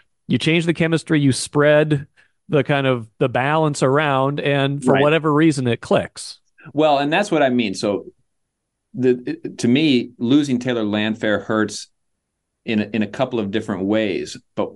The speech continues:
Speaker 2: part of it is that this was, this was part, what I was saying is part of this is, was going to happen. The team was going to have to segue from these players,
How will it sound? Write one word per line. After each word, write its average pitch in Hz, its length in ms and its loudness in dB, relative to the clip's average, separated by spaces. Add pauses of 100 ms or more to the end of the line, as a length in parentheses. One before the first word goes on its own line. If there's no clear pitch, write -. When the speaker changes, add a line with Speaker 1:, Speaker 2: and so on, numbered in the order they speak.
(420)
Speaker 2:
part 165 300 2
of 160 80 -2
it - 180 -4
is 113 300 0
that 95 180 -2
this 123 200 -2
was, 110 240 -2
this 139 260 0
was 117 120 -2
part, - 220 -6
what 117 140 0
I 107 40 0
was 101 140 -4
saying 117 200 -4
is 98 100 -4
part 139 260 -2
of 113 80 -6
this 110 180 -4
is, 101 200 -4 (100)
was 101 200 0
going 117 320 0
to 110 100 -2
happen. - 420 -8 (400)
The 113 80 0
team 151 300 0
was 120 160 0
going 120 440 0
to 123 140 -2
have 107 300 -2
to - 80 -6
segue 107 640 -2
from 107 160 -2
these 101 160 0
players, 101 680 -4